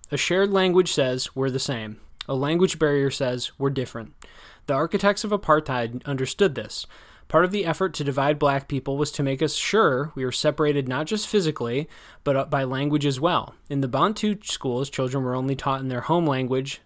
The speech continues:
Zulu kids learned in Zulu. Tswana kids learned in Tswana. Because of this, we'd fall into the trap the government had set for us and fight among ourselves, believing that we were different. The great thing about language is that you can just as easily use it to do the opposite,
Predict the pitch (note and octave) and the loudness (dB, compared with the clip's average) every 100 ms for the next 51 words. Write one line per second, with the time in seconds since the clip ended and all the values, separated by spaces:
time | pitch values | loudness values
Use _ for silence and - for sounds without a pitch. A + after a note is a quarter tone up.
0 | C3+ B2+ D3 D3 C#3 C#3+ B2+ B2 C3 B2 | -6 0 0 0 0 -2 -2 -6 -4 -2
1 | A#2 A2 D#3 E3+ F3 E3+ - - - - | -4 0 2 4 2 0 -6 -20 -18 -10
2 | - C#3+ D#3 D#3 D3 C#3 B2+ C3+ B2+ - | -6 0 2 2 0 0 0 -2 -2 -6
3 | A2+ - C#3+ E3+ F#3+ G#3 - - B2+ D#3+ | -8 0 2 2 0 -2 -8 -10 -2 2
4 | D#3+ D3+ C#3+ E3+ - C#3+ C3 C#3 C#3+ F#3 | 2 2 2 0 -2 -6 -2 -2 -2 -4
5 | G3+ - C3+ C#3 C#3+ C#3 C3 B2+ C3+ C3 | -6 -2 0 0 -4 -4 -2 -2 -2 -4
6 | C3 - F#3 - B2+ D3 - - - - | -2 0 0 0 -2 -2 -6 -12 -20 -18
7 | - C#3 - G#3+ G3+ C3 A#2 G#2+ - G#2+ | -8 -4 2 4 4 2 -2 -4 -4 -6
8 | A2 D3 - B2+ B2+ B2+ A#2 A#2 A#2 B2 | -6 -8 -6 -4 -2 -4 -4 -6 -6 0
9 | F#3 F#3+ - - - - - C3+ D3 G3 | 0 0 -10 -12 -20 -14 -8 -2 0 0
10 | G3+ G3 F3+ D#3+ D3 C#3+ C3+ C3+ B2+ C3+ | 0 4 6 6 2 0 0 -2 -2 -4
11 | B2+ B2 C#3 B2 D#3+ G3+ E3+ D#3+ D3+ D3 | -6 -4 -4 0 0 2 2 2 2 2
12 | B2+ B2 B2+ - - A#2 A#2 C3 D#3+ D#3 | 0 -2 -4 -6 -8 -6 -4 -2 -2 -2
13 | E3+ D3+ | 0 -2